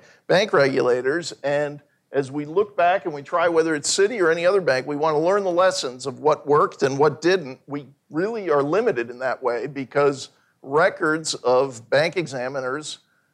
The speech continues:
are, uh, basically withheld from the public. Typically, a, uh, foia request is denied because it's confidential supervisory information, and then at a,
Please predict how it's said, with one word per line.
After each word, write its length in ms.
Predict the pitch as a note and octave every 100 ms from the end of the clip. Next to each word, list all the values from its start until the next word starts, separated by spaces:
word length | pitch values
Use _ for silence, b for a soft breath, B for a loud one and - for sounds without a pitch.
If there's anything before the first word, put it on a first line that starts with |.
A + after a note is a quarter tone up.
| _ -
are, 340 | C3 C3 A#2+ C#3
uh, 260 | C#3 C3 - _ _ -
basically 540 | C#3+ F#3 A3 G3 F3+ D3+
withheld 480 | D3 C#3 F#3+ A3+
from 160 | G3 F3
the 80 | C#3
public. 480 | - D#3 E3+ E3+ -
Typically, 640 | F3+ F#3 - E3+ D#3 D3+
a, 320 | C3 B2+ C3+
uh, 60 | B2+
foia 380 | - G3 G3
request 460 | E3 C#3+ E3+ E3 -
is 140 | C#3
denied 680 | A2 C3+ C3+ E3 E3+ D#3+ D3+
because 460 | C#3 - C#3+ C#3+ C3+
it's 240 | C#3 -
confidential 680 | - E3 D#3+ D#3+ D#3 D3 C3
supervisory 800 | - D3 C#3 D#3 F#3+ E3 E3+
information, 600 | D#3+ E3+ D3+ D3+ D3+ D3+ C#3 b b _
and 140 | C3+
then 280 | D3 E3 E3 - _ _ _
at 160 | C3+ C#3+
a, 320 | C#3 C3+